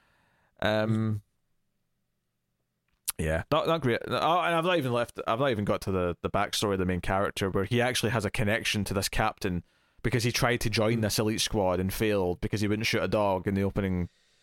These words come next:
Speaker 1: five minutes. <laughs>
Speaker 2: Yeah, uh,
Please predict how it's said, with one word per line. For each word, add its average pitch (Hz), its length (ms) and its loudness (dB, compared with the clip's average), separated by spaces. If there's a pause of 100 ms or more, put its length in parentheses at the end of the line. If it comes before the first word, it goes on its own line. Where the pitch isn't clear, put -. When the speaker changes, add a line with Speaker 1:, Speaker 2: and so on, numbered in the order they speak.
(360)
Speaker 1:
five 95 200 0
minutes. 90 360 0 (160)
<laughs> 196 160 2 (800)
Speaker 2:
Yeah, 170 320 0 (360)
uh, 131 400 2